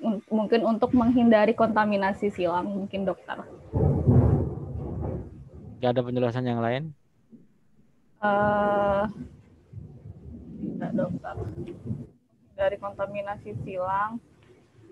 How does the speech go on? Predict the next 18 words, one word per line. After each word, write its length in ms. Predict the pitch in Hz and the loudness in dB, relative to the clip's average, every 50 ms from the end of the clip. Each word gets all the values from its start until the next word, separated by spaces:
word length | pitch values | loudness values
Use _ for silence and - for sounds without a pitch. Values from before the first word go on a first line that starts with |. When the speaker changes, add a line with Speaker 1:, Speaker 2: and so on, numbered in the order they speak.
| - - | -6 -2
Speaker 1:
dan, 480 | 208 220 226 226 226 240 247 254 262 - - - - _ _ _ _ - _ _ _ - - - - - - | 0 2 4 6 6 6 6 6 4 4 2 -6 -18 _ _ _ _ -20 _ _ _ -18 -14 -12 -12 -12 -4
eh, 840 | - 190 214 220 214 214 220 214 214 214 208 208 208 208 208 208 208 202 - | 0 4 4 6 6 6 6 6 6 6 6 6 6 6 6 6 4 4 2
mencegah 640 | 202 220 220 208 - 220 196 185 202 208 214 226 233 - - - - - - _ _ - - | 2 2 2 2 2 0 2 4 6 6 6 6 4 0 -6 -16 -20 -20 -20 _ _ -6 -2
adanya 640 | - 226 202 202 214 208 208 214 214 214 220 220 - - - _ _ | 0 4 6 6 6 4 2 2 2 2 0 0 -4 -10 -20 _ _
gangguan 560 | - 214 220 220 208 214 208 214 214 214 214 208 | 2 4 6 6 6 4 4 4 4 4 2 0
reproduksi 800 | 214 202 - - 214 208 196 190 - - _ - - 196 - - - - - 78 - _ _ _ _ _ _ | -2 -2 0 0 0 0 0 -2 -6 -10 _ -6 -6 -6 -6 -8 -16 -20 -20 -20 -20 _ _ _ _ _ _
lainnya, 480 | 208 202 196 196 190 196 202 196 202 | -18 -16 -14 -14 -16 -16 -18 -20 -18
Dokter. 320 | 196 196 190 _ _ 196 190 _ _ _ _ _ _ _ _ _ _ _ _ _ _ | -18 -18 -20 _ _ -20 -20 _ _ _ _ _ _ _ _ _ _ _ _ _ _
Mungkin 400 | 220 214 202 _ _ 202 202 208 196 _ _ _ _ _ _ _ _ _ | -20 -20 -20 _ _ -20 -20 -20 _ _ _ _ _ _ _ _ _ _
yang 160 | - 220 196 196 208 | -20 -18 -16 -16 -16
akan 160 | - - 220 | -16 -18 -16
terjadi 440 | 202 - 208 190 208 202 196 208 214 | -14 -14 -12 -10 -10 -10 -10 -12 -14
kalau 320 | - 214 196 196 202 202 202 | -12 -12 -10 -8 -10 -10 -10
misalnya 560 | 208 208 208 - 196 196 196 202 220 226 - - _ | -12 -14 -14 -14 -16 -16 -16 -14 -16 -16 -16 -18 _
langsung 400 | - 208 214 214 - 208 208 196 | -16 -16 -16 -14 -14 -12 -12 -12
dipecah 400 | 208 - 202 - _ 208 202 - | -14 -16 -20 -18 _ -18 -16 -16
kantong 320 | - 202 - 202 196 - | -18 -18 -18 -20 -20 -18
amnion 400 | 196 202 202 196 196 196 196 | -18 -16 -16 -16 -16 -16 -16